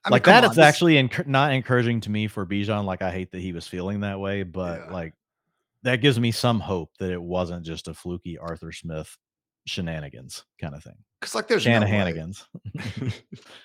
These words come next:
Speaker 1: Like, there's no way we actually see Bijan without an injury be reduced to this. I have no idea what happened today. I'm so sorry for all you Bijan managers he had to deal with
Speaker 2: Yeah.
Speaker 1: it.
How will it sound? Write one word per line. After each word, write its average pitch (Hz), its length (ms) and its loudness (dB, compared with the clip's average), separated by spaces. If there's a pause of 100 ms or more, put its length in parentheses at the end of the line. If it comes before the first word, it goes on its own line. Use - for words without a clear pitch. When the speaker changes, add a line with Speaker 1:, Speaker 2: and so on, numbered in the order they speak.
(480)
Speaker 1:
Like, 170 160 0
there's 156 240 4
no 151 340 4
way 131 160 2
we 120 340 -2
actually 123 520 -2
see 110 240 -8
Bijan 98 760 -6
without 104 520 -4
an 92 60 -10
injury 95 360 -10
be 90 200 -12
reduced 85 380 -14
to 85 60 -18
this. 82 260 -16
I 120 100 -4
have 127 100 -2
no 110 240 -4
idea 107 240 -4
what 101 100 -6
happened 101 300 -8
today. 98 320 -8
I'm 87 140 -12
so 101 200 -10
sorry 95 340 -10
for 98 120 -12
all 92 80 -10
you 87 100 -12
Bijan 92 400 -10
managers 92 300 -10
he 92 80 -14
had 90 160 -12
to 87 60 -20
deal 98 280 -8
with 98 180 -8
Speaker 2:
Yeah. 101 80 -6
Speaker 1:
it. 90 60 -10